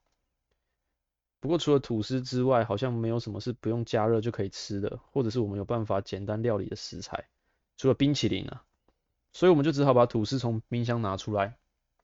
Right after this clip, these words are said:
我手上拿着一包吐司，然后我看着餐桌上摆的奶油跟果酱，然后我就头也不回的往我爸的书房走去。我记得我爸的书柜那边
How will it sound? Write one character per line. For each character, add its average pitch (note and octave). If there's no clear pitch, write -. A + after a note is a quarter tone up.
我 C#3
手 C3
上 D#3+
拿 C3
着 C3+
一 D3
包 C#3+
吐 G#2+
司， A2
然 A2
后 B2
我 G#2
看 A#2+
着 G#2+
餐 A#2+
桌 A#2+
上 A#2
摆 F2+
的 F#2
奶 F#2+
油 F#2+
跟 A#2
果 G2
酱， A#2
然 A#2
后 A2
我 G#2
就 G#2+
头 A2
也 A2
不 A2+
回 G#2
的 F#2+
往 G2
我 G2+
爸 A2
的 G2
书 G#2+
房 G2
走 -
去。 -
我 C#3
记 F3+
得 F#3
我 B2
爸 D#3
的 C#3+
书 D#3+
柜 D#3+
那 C#3+
边 C#3+